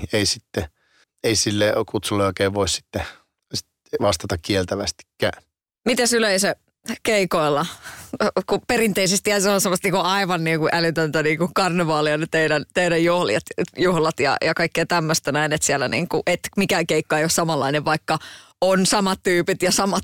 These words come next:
Speaker 2: biisit ja siellä on paljon samoja tyyppejä yleisössä. Niin
Speaker 1: Mm.
Speaker 2: miten,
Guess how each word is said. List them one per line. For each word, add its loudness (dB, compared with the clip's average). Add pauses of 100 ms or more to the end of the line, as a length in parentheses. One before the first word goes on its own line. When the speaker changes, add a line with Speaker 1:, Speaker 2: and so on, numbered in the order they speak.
Speaker 2:
biisit 2
ja 2
siellä 2
on 0
paljon 0
samoja 2 (100)
tyyppejä 0
yleisössä. 0 (160)
Niin 2
Speaker 1:
Mm. -2
Speaker 2:
miten, 0